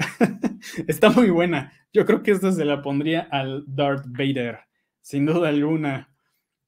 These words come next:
Este, Enrique Gualberto dice, "Buenas noches, saludos desde Chile, felicitaciones por el evento, muchos éxitos.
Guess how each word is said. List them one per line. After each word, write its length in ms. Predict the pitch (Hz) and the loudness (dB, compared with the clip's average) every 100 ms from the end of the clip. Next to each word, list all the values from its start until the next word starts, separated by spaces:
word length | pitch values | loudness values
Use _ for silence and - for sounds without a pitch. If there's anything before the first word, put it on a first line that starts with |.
| _ - | _ -4
Este, 800 | 151 151 143 - 151 139 139 156 | -2 -2 -4 -6 0 0 0 0
Enrique 720 | 165 208 208 214 214 208 202 | 2 2 4 4 4 4 2
Gualberto 600 | 170 165 165 202 196 180 | 2 2 2 0 2 0
dice, 240 | 165 165 165 | 2 0 0
"Buenas 240 | 190 185 | 0 0
noches, 420 | 170 190 190 175 | 0 -2 -2 -4
saludos 280 | 165 165 180 | -2 -2 0
desde 280 | 165 135 127 | 0 -2 -6
Chile, 380 | - 180 170 156 | -6 -4 -2 -2
felicitaciones 800 | 135 127 127 131 139 160 160 151 | -4 -6 -6 -6 -4 -2 -4 -4
por 160 | 123 | -6
el 120 | 120 | -4
evento, 500 | 123 139 165 165 170 | -2 0 0 0 -2
muchos 360 | 160 147 147 139 | -2 -4 -6 -6
éxitos. 640 | 151 156 165 170 165 - | -8 -8 -4 -2 -2 -4